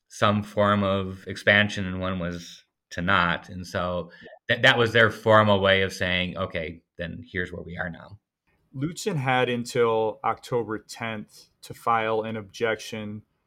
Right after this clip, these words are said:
Speaker 2: to Supervisor Hall's recommendation. Did you do so?
Speaker 1: Uh, yes.
Speaker 2: And what is the process now? How, what's the timeline? How long do they have to respond? What can you tell us about the bureaucracy that this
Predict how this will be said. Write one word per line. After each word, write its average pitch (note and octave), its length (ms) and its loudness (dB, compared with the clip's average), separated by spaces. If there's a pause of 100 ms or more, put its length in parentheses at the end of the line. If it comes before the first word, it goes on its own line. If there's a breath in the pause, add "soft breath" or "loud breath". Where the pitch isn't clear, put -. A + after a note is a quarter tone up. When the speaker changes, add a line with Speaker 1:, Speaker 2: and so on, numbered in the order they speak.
(280)
Speaker 2:
to A#2 260 -6
Supervisor A2 540 -4
Hall's G#2 280 -2
recommendation. G#2+ 1200 -6
Did B2+ 200 -4
you D#3 140 -4
do B2+ 180 -6
so? F3+ 300 -6 (340)
Speaker 1:
Uh, A#2 200 0
yes. - 380 -2 (640)
Speaker 2:
And B2 160 -2
what C3+ 160 4
is C3 120 0
the C3 80 -4
process A#2 640 -2
now? G#2+ 580 -4
How, A2 200 -2 (320)
what's - 260 -6
the - 180 -14 (160)
timeline? B2+ 560 0
How A2 140 -2
long G#2+ 220 -4
do G#2+ 80 -8
they G#2 180 -4
have G#2+ 260 -8
to G#2 120 -12
respond? A#2+ 640 -2
What B2+ 140 -2
can B2+ 140 -2
you A2+ 120 -6
tell G#2+ 260 -2
us G#2+ 180 -4
about G#2 460 -2
the G#2 260 -4
bureaucracy G#2+ 600 -6
that G2 100 -12
this - 300 -14